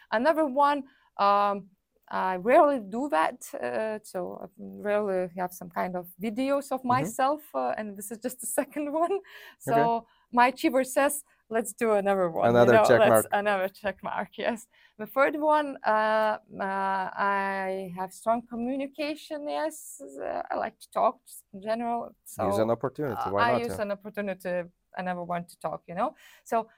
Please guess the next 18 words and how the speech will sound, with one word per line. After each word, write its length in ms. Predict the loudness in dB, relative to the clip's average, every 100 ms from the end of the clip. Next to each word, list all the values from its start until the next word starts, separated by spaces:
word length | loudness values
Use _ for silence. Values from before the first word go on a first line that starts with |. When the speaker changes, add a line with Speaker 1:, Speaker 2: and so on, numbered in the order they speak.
| -2
Speaker 1:
I 100 | 0 2
have 200 | -2 -2
consciously 440 | -4 -4 -6 -16 -18
to 120 | -10
say 180 | -4 -4
why 400 | 0 2 2 0
I 60 |
have 200 | -6 -12
chosen 440 | -10 -8 -8 -10 -8
that. 220 | -8 -8 -14 _ -16
And, 260 | -14 -14 -12
uh, 340 | -8 -8 -8 -4
Speaker 2:
And 100 | 2
now 140 | 4
you 200 | 4 2
are 60 | 2
aware 260 | 4 2
of, 80 | 2